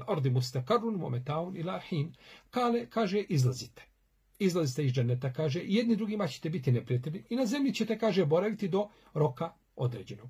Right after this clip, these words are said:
Znači, mi smo do roka, o, do smrti, znači, jeli, smrti, do smrti čovjek boravi i dok ne bude tako nakon toga, ovaj, dok ne bude nastupio kijametski dan, kada će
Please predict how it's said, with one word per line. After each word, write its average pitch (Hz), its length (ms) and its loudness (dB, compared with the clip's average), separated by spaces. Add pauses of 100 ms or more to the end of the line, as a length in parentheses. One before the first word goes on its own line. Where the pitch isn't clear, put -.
Znači, 156 300 -2
mi 180 140 0
smo 156 240 -6
do 170 240 0 (160)
roka, 156 400 2
o, 190 120 -2
do 196 140 2
smrti, 127 400 -2
znači, 123 360 -8 (300)
jeli, 127 260 0
smrti, - 400 -6 (200)
do - 60 -18
smrti 135 280 -6
čovjek 107 240 -4
boravi 214 440 4 (300)
i 247 120 0
dok 185 160 2 (400)
ne 156 100 2
bude 131 240 0
tako 135 240 -2
nakon 123 300 0
toga, 139 360 -2 (280)
ovaj, 123 380 0
dok 127 120 -2
ne 127 80 2
bude 120 140 -2
nastupio 127 420 -4
kijametski 123 500 0
dan, 165 280 0 (180)
kada 156 220 -2
će 160 240 -4